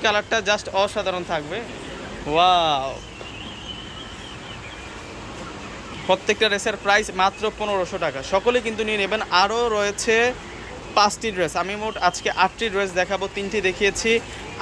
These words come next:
আরও এটা সহ পাঁচটা কালার রয়েছে, প্রত্যেকটা কালার থাকবে সুন্দর। এটা ক্রিম কালারের মধ্যে থাকবে।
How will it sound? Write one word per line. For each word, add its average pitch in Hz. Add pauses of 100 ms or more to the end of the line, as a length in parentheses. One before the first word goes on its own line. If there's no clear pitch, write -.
(100)
আরও 202 (320)
এটা 185 (120)
সহ 214 (160)
পাঁচটা 185 (120)
কালার 185 (100)
রয়েছে, 190 (120)
প্রত্যেকটা 196
কালার 190
থাকবে 196
সুন্দর। 175
এটা 185
ক্রিম 233
কালারের 185
মধ্যে 165
থাকবে। 127